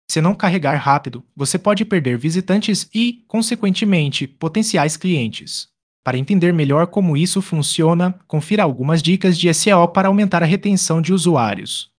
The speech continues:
A relação entre experiência do usuário e velocidade de página. A experiência do usuário está profundamente ligada à velocidade de carregamento.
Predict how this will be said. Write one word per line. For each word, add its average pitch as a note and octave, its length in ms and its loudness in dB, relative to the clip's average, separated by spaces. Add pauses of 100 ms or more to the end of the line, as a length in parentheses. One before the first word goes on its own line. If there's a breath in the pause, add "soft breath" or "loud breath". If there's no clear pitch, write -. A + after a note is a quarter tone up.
(200)
A A2 80 -6
relação E3+ 500 0
entre G3 200 2
experiência F3 560 0
do D3 200 -4
usuário F3 560 2
e D#3+ 120 -4
velocidade E3+ 640 0
de D3 120 -2
página. F#3+ 560 2
A F3 80 -6
experiência F3+ 680 0
do C#3+ 200 -6
usuário F3 440 2
está D#3+ 240 -2
profundamente F#3 720 0
ligada E3 480 0
à D#3 120 0
velocidade E3+ 720 0
de D3 140 -4
carregamento. D#3 920 -4